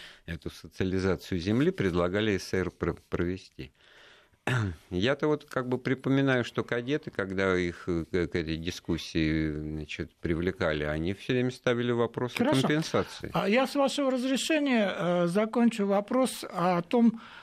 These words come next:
Speaker 2: почему эсеровскую партию воспринимают прежде всего как, э, террористическую. Потому что это самое, э, к-, это я-, это то яркое х-, та яркая вещь, яркая характеристика, которая и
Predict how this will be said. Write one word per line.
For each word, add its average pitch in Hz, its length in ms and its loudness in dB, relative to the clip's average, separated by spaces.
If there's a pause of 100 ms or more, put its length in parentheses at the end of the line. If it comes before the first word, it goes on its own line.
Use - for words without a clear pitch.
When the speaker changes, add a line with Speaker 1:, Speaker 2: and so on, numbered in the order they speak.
(140)
Speaker 2:
почему 214 520 4
эсеровскую 196 540 0
партию 208 420 0
воспринимают 190 600 2
прежде 175 240 0
всего 170 280 -4
как, 175 340 -4
э, 160 400 2
террористическую. - 920 0 (380)
Потому 190 420 2
что 220 200 0
это 202 640 4
самое, 208 580 4
э, 165 540 -6
к-, - 80 -4
это - 260 0
я-, 220 280 4
это 196 180 -10
то 214 220 2
яркое 180 680 2
х-, - 220 -12
та 190 180 2
яркая 175 640 0
вещь, 294 400 0
яркая 175 360 0
характеристика, 240 800 -2
которая 208 580 2
и 190 380 2